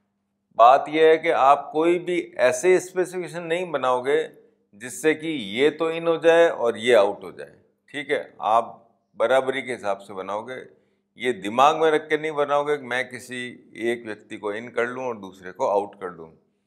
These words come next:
टेलर्ड मेड स्पेसिफिकेशन इसको रूल में, रूल एटी कहता है।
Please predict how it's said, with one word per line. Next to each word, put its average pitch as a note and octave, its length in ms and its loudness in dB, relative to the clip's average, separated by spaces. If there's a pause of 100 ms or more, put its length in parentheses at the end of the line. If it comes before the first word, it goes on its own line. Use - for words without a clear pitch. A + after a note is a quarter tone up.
(360)
टेलर्ड D3 500 6
मेड C3+ 360 2
स्पेसिफिकेशन A2+ 760 -10
इसको B2 320 -10 (380)
रूल G2 300 -12
में, G#2+ 380 -10
रूल F#2+ 240 -14
एटी F#2 280 -16
कहता F2 340 -10
है। D2+ 140 -18